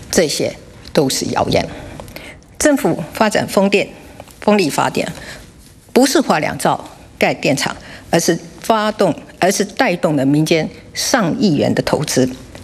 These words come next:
到了二零二五年，带动一点二兆的国内产值，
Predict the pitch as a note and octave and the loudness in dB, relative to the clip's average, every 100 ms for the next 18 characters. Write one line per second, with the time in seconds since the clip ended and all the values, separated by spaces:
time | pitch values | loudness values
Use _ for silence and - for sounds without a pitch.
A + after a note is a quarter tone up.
0 | - G3+ F3 - A#3 A#3 F3 D3 F#3+ C#3 | 0 2 2 2 2 2 0 0 0 0
1 | A#2+ A#2+ D#3+ - - - F3+ D3 E3 D#3 | -2 -4 -6 -12 -16 -2 0 2 0 -2
2 | - - A3+ A3+ C#3 - D3 A2+ A2+ - | -4 0 0 2 0 0 2 0 0 2
3 | C#3+ D3+ - - - - - | 4 4 2 -2 -2 -2 -2